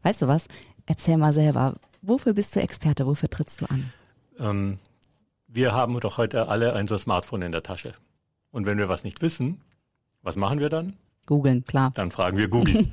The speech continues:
Speaker 1: <laughs> Oder die Suchmaschinen unseres Vertrauens, ja.
Speaker 2: Oder die, da gibt's noch ein paar Alternativen,
Speaker 1: Genau.
Speaker 2: genau. Ähm, wir fragen die und setzen ganz selbstverständlich voraus, dass das immer und überall verfügbar ist. Ohne uns Gedanken zu machen,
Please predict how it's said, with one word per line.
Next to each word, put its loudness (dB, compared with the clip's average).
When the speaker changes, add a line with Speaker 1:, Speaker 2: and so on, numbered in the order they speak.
Speaker 1:
<laughs> -8
Oder 2
die 6
Suchmaschinen 4
unseres 0
Vertrauens, 0
ja. 0
Speaker 2:
Oder 0
die, -8
da -2
gibt's -8
noch -2
ein -6
paar -4
Alternativen, -2
Speaker 1:
Genau. 0
Speaker 2:
genau. -6
Ähm, -2
wir -2
fragen -2
die -4
und -2
setzen -4
ganz -2
selbstverständlich -2
voraus, -2
dass -4
das -6
immer 0
und -2
überall -2
verfügbar -10
ist. -20
Ohne 2
uns -4
Gedanken -4
zu -6
machen, -4